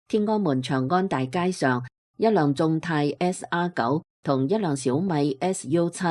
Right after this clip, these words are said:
相撞啦，但兩架車嘅車主都遲遲唔敢落車，雙方都以為撞到保時捷。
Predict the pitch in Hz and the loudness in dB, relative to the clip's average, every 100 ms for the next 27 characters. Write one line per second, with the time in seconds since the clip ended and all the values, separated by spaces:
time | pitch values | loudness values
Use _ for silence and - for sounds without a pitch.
0 | 151 - - 180 180 160 135 123 135 131 | -2 -4 0 2 2 0 0 2 2 0
1 | 123 - _ _ 156 156 151 147 165 170 | -2 -8 _ _ 0 2 4 2 2 2
2 | 165 - 208 160 170 196 190 117 131 175 | 0 0 0 -2 0 0 0 0 2 2
3 | 175 - 131 127 135 123 123 131 120 160 | 2 0 -2 0 0 2 0 0 0 0
4 | 135 123 - 165 160 - _ _ - 214 | -2 -2 -2 0 0 -2 _ _ -2 2
5 | 214 220 214 214 180 156 147 127 127 127 | 2 2 2 2 2 2 2 0 0 0
6 | 131 135 - 139 - 135 127 143 135 | 2 0 2 0 0 -2 2 4 2